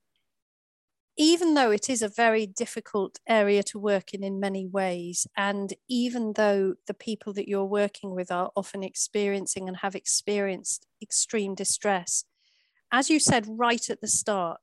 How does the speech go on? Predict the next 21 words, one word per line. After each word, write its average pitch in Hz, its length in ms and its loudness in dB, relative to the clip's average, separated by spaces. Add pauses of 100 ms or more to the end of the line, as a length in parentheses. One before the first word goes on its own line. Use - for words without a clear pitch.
there 214 160 2
are 226 80 0
a 233 80 -2
lot 285 360 0
of 247 140 -8
myths 226 420 -2
and 202 140 -4
misconceptions 190 1000 -2
around 190 360 -4
trauma. 190 540 -4 (840)
And 247 120 2
I 247 120 4
think 302 420 -2 (140)
the 254 180 -2
effect - 580 -4
on 240 140 -2
a 220 80 0
life 226 480 0
that - 120 -12
can 202 160 -8
occur 190 640 -4